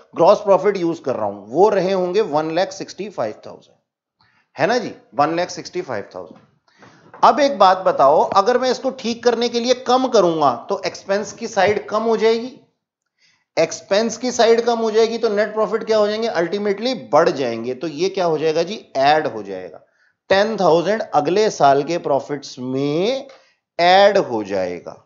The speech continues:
ठीक है। अरे सर, इसका मतलब तो इसके दोनों इफेक्ट हो गए, इफेक्ट तो नलीफाई हो गए कि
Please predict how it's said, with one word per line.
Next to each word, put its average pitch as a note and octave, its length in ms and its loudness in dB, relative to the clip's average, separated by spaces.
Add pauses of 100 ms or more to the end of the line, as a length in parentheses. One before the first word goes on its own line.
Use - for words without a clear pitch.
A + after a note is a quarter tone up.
(500)
ठीक G3+ 140 0
है। F3 80 0 (720)
अरे F#3 180 2
सर, G3+ 260 0 (220)
इसका A3 280 2
मतलब G#3+ 380 2
तो A#3+ 60 2
इसके A#3 280 0
दोनों F#3 300 2
इफेक्ट A3 380 0
हो A3 80 2
गए, B3 160 4
इफेक्ट F#3 420 -2
तो A3 100 2
नलीफाई G#3 540 0
हो B3 120 8
गए A3+ 140 4
कि F#3+ 140 -4